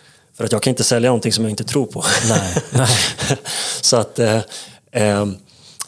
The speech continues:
Speaker 1: ja, i alla fall. Så var inte rädd för att ta några jobb. Var inte rädd för att pröva dig fram.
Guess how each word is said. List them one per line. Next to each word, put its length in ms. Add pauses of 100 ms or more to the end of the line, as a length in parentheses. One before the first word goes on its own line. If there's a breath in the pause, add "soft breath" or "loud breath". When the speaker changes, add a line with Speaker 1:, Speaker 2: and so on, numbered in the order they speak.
(440 loud breath)
Speaker 1:
ja, 240 (180)
i 60
alla 160
fall. 260
Så 160
var 120
inte 200
rädd 320
för 180
att 120
ta 240
några 240
jobb. 300
Var 100
inte 200
rädd 300
för 160
att 160
pröva 380
dig 100
fram. 520